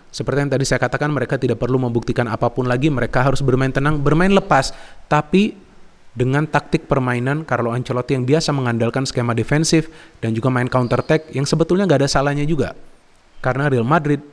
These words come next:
dari segi defensif memang musim ini juga adalah tim yang tangguh. Mereka juga belum banyak kemasukan gol, teman-teman.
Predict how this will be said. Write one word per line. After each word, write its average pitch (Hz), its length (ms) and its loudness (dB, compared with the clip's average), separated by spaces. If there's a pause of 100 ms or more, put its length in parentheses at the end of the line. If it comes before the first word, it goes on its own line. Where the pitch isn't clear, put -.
(240)
dari 117 160 0
segi 160 240 2
defensif 139 560 -2 (400)
memang 143 400 2
musim 127 320 -2
ini 135 400 -2
juga 117 240 0
adalah 120 160 0
tim 123 240 2
yang 113 160 0
tangguh. 120 400 4 (480)
Mereka 123 320 2
juga 123 240 0
belum 120 240 2
banyak 120 240 0
kemasukan 117 480 -2
gol, 127 160 6
teman-teman. 101 480 -6